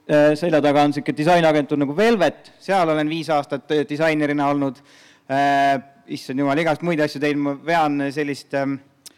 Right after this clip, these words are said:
veebiajakirja nagu Hooligan Hamlet, kus me räägime siis tossudest, muusikast, tänavakunstist, ähm, ja lisaks siis, äh,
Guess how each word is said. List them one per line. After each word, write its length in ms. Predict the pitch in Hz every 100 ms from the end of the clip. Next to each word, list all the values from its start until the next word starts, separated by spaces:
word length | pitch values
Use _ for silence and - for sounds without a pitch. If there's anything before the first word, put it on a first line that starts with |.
| _ _ _
veebiajakirja 840 | 180 190 165 165 156 147 151 143 139
nagu 200 | 135 143
Hooligan 400 | 185 165 135 131
Hamlet, 460 | 185 202 185 180 -
kus 160 | 143
me 160 | 143 139
räägime 420 | 147 139 135 127
siis 200 | 120 120
tossudest, 540 | 165 165 156 147 147
muusikast, 600 | 151 160 151 147 147 143
tänavakunstist, 920 | 156 156 151 147 156 147 151 147 - 147
ähm, 480 | 147 147 143 143 135 _ _ _ _ _ -
ja 360 | 139 143 143
lisaks 300 | 170 185 170
siis, 240 | 170 - -
äh, 180 | 165